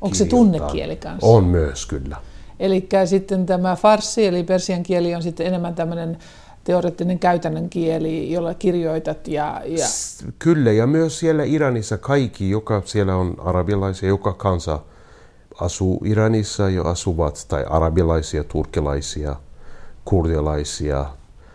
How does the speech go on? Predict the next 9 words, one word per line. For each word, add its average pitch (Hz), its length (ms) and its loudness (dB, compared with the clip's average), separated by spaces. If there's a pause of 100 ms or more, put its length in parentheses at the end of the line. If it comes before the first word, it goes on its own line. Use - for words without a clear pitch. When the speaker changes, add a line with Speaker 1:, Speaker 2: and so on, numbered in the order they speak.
(140)
Speaker 1:
Elikkä 208 180 -4
sinä 233 200 2
olet 214 140 0
kasvanut 202 420 -2
kahdella 180 380 4
kielellä. 220 540 2 (140)
Speaker 2:
Kyllä. 87 300 -2 (260)
Speaker 1:
Ja, 190 540 0
ja, 185 340 0